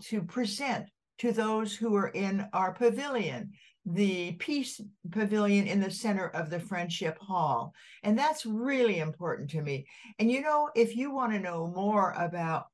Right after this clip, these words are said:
what the Rotary Action Group for Peace, go to the website, Rotary Action Group for Peace, and click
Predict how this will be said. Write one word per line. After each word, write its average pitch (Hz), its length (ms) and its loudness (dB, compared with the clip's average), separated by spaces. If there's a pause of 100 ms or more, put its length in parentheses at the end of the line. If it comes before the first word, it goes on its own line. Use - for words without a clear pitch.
(240)
what 180 260 2
the 180 80 -2
Rotary 175 480 0
Action 185 400 0
Group 151 240 -6
for 160 160 -6
Peace, 214 280 -4
go 302 260 -4
to 285 200 -8
the 220 160 0
website, 190 540 -4
Rotary 165 440 2
Action 156 420 -2
Group 156 240 -4
for 156 180 -2
Peace, 165 420 -4 (300)
and 202 200 0
click 311 300 -6